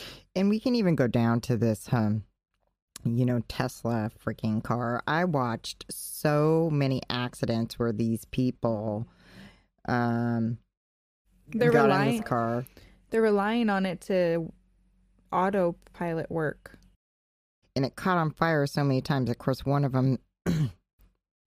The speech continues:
Speaker 1: Idiocracy, one of 'em, they were going, like, ninety miles an hour. Not very smart, people, to set it to that.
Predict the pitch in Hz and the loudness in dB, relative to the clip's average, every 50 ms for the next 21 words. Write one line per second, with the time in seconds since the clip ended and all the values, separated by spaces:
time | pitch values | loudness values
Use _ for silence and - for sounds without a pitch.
0 | _ _ _ _ _ _ _ _ - - 113 117 117 113 107 - - 117 104 - | _ _ _ _ _ _ _ _ -6 -4 -2 0 0 -2 -2 -4 -4 -6 -6 -4
1 | - 110 117 120 - _ _ - - - - - - _ _ 147 143 147 156 165 | -4 -4 -4 -6 -8 _ _ -20 -20 -20 -20 -20 -20 _ _ -2 0 0 0 0
2 | 175 180 170 151 127 131 123 123 123 120 120 123 131 131 - _ _ _ _ _ | 0 0 0 0 0 0 0 0 0 0 0 -2 -4 -6 -8 _ _ _ _ _
3 | _ _ _ _ _ _ _ _ _ _ _ _ _ _ _ _ - - 127 127 | _ _ _ _ _ _ _ _ _ _ _ _ _ _ _ _ -10 -8 -4 0
4 | 123 147 143 139 135 127 131 131 123 123 120 120 120 120 120 117 117 117 117 117 | 2 2 2 2 2 2 2 0 0 0 -2 -2 -2 0 0 0 0 0 0 0
5 | 117 113 113 113 117 117 - 120 120 131 147 127 113 127 - _ _ _ _ _ | 0 0 -2 -2 -2 -2 -2 -2 -2 0 -2 -2 -4 -6 -8 _ _ _ _ _
6 | _ _ _ - - - _ _ _ _ _ _ _ _ _ _ _ _ _ _ | _ _ _ -18 -18 -18 _ _ _ _ _ _ _ _ _ _ _ _ _ _
7 | - 120 117 117 113 110 117 117 - - - - - _ - 110 110 113 113 110 | -4 -2 -2 0 0 0 -2 -2 -4 -6 -10 -16 -14 _ -8 -4 -2 0 0 0
8 | 110 110 113 110 110 113 120 - _ _ _ _ - - - - - 110 107 110 | 0 0 0 -2 -2 -4 -6 -8 _ _ _ _ -20 -18 -8 -4 0 0 2 2
9 | 104 - - - - - - _ - 110 - - 110 101 104 104 101 - _ _ | 0 -2 -6 -10 -18 -20 -12 _ -6 -6 -6 -6 -6 -6 -6 -6 -6 -10 _ _
10 | _ _ _ _ _ _ _ - - 110 - - - 110 104 104 101 - - - | _ _ _ _ _ _ _ -6 -6 -6 -4 -4 -4 -4 -4 -4 -6 -6 -10 -10
11 | - - 113 104 107 92 92 95 - | -8 -6 -6 -4 -4 -6 -6 -8 -10